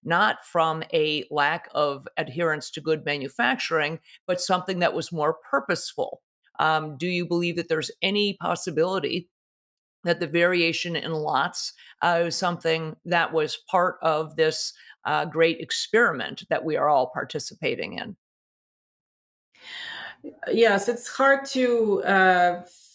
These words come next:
Speaker 2: figure this out without, you know, a, a more, uh,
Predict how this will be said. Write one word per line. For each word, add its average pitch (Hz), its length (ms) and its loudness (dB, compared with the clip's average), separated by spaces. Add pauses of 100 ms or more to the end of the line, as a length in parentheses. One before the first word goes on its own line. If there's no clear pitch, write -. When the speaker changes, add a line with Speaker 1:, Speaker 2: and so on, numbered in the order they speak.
Speaker 2:
figure 233 300 4
this 208 200 -2
out 196 260 2
without, 180 560 0
you 190 120 0
know, 170 280 -2
a, 185 200 -2
a 190 60 0
more, 180 680 2
uh, 165 480 -2